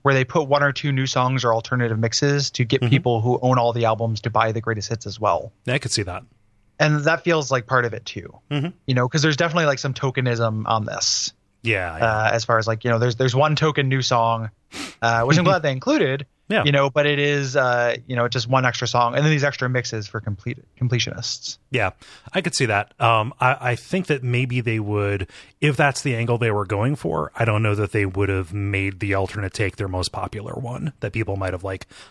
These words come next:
Speaker 2: sought it out for. I, well,
Speaker 1: Hmm.
Speaker 2: I, I guess, uh, Radio Free Europe wasn't as, wasn't the most popular thing by this point, probably the one I love or whatever. Um, but yeah, that doesn't seem like the most intuitive, the intuitive one to kind of tokenize for that.
Speaker 1: Yeah.
Speaker 2: Yeah.
Speaker 1: Yeah.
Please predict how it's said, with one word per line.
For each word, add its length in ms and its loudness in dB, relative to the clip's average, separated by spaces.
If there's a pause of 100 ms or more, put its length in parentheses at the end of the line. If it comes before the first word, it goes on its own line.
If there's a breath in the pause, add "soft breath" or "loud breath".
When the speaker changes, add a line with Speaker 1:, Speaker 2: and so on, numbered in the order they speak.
(100)
Speaker 2:
sought 300 0
it 100 -4
out 140 -6
for. 340 -10 (560)
I, 140 0
well, 140 6
Speaker 1:
Hmm. 200 2
Speaker 2:
I, 60 2
I 40 4
guess, 280 2
uh, 220 4
Radio 240 0
Free 180 -2
Europe 220 0
wasn't 300 -2
as, 380 -4 (340 loud breath)
wasn't 240 2
the 60 4
most 180 6
popular 400 2
thing 240 -2
by 100 0
this 160 0
point, 280 0
probably 340 0
the 100 -6
one 140 -8
I 80 -8
love 340 -6
or 120 -8
whatever. 420 -8 (420 loud breath)
Um, 320 2
but 140 -4
yeah, 200 2
that 260 0
doesn't 260 0
seem 240 -2
like 160 -4
the 80 -4
most 260 -2
intuitive, 800 -2
the 120 2
intuitive 420 0
one 160 -2
to 60 -6
kind 120 -6
of 80 -10
tokenize 500 -2
for 100 -8
that. 200 -8 (560)
Speaker 1:
Yeah. 360 2 (200)
Speaker 2:
Yeah. 180 -12 (180)
Speaker 1:
Yeah. 220 0